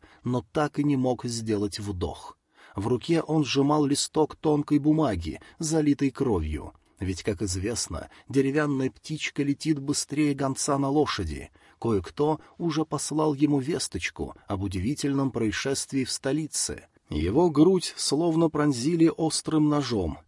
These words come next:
и кровь вытекала наружу с каждым вздохом. От волнения Чангэн смотрел то вверх, то вниз, то поднимал голову, то опускал. Пошатываясь, он подошёл к Гуюню и крепко обнял его.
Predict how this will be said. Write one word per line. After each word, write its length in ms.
и 100
кровь 420
вытекала 580
наружу 480
с 140
каждым 460
вздохом. 720
От 160
волнения 640
Чангэн 580
смотрел 580
то 160
вверх, 440
то 140
вниз, 500
то 120
поднимал 540
голову, 480
то 220
опускал. 720
Пошатываясь, 840
он 200
подошёл 540
к 20
Гуюню 600
и 100
крепко 500
обнял 600
его. 460